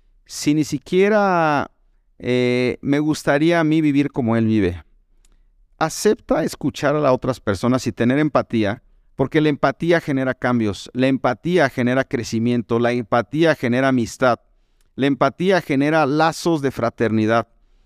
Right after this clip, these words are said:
la empatía genera que caigas bien a otras personas. La empatía es un valor demasiado importante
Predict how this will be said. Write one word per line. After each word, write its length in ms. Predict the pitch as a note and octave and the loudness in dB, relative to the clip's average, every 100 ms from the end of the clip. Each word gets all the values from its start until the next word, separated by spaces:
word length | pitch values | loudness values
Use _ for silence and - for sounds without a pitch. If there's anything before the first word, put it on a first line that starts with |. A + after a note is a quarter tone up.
| _ _ - | _ _ -2
la 140 | A#2+ | 0
empatía 760 | C#3 - B2 - F3+ F#3 D#3+ - - | 2 0 -2 0 0 0 0 -6 -10
genera 540 | - A#2+ C3+ D3+ G#3+ - _ - - | -2 0 2 2 -2 -6 _ -20 -6
que 100 | G#2+ | -2
caigas 380 | - B2+ C3 A2+ | 2 2 2 2
bien 180 | A2+ A#2 | 2 2
a 80 | |
otras 300 | A2 - G2+ | 0 0 -6
personas. 440 | - F#2 F2+ A2+ G#2+ | -4 -4 0 2 2
La 60 | |
empatía 320 | G#2 G#2+ G#2 B2 | 2 2 0 -2
es 80 | |
un 100 | C#3+ | 0
valor 240 | B2 A2+ A#2+ | 2 2 2
demasiado 380 | A2 G#2 A#2 B2 | 2 0 0 -2
importante 600 | A#2 F#2+ A2+ G#2 B2+ | -2 -2 -2 -2 -4